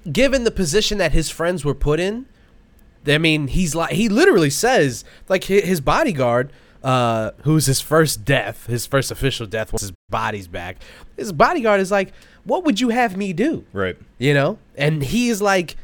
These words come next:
Speaker 1: "You coulda died with me, or you coulda <laughs> died trying." It's like, "What kind of position are you putting your
Speaker 2: Right.
Speaker 1: friend in?"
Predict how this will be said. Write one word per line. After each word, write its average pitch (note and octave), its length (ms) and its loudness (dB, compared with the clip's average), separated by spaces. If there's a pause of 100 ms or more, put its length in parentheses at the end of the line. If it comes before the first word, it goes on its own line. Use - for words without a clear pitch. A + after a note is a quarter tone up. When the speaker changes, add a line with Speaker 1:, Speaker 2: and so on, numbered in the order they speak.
(320)
Speaker 1:
"You D4 100 0
coulda E4 220 0
died E4 320 2
with G3+ 220 -2
me, F2+ 220 -12
or D#3 100 0
you F#3 140 2
coulda G#3+ 260 2
<laughs> E3+ 220 -2
died G#3 220 2
trying." G3 420 -2
It's C#3+ 120 -6
like, G3+ 140 0
"What G4+ 220 2
kind G#4+ 180 0
of G4+ 80 0
position F4 400 0
are D4+ 80 0
you D#4+ 100 2
putting G4+ 280 -2
your F4+ 100 -2
Speaker 2:
Right. - 140 0
Speaker 1:
friend G4+ 280 -4
in?" D3 280 -2